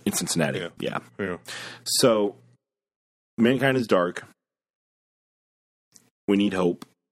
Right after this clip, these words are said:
Speaker 1: We need Jesus. We need God. Like, I,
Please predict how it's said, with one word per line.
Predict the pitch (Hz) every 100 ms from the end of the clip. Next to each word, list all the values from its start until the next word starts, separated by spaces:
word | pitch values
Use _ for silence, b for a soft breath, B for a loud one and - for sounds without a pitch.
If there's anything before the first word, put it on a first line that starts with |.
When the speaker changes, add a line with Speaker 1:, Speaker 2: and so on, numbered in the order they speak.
| _ _ - - -
Speaker 1:
We |
need | 90 92
Jesus. | 82 82 73 82 - - - _ _ _ _ _ _
We | 85
need | 92
God. | 82 87 82 82
Like, | 85 85
I, | 87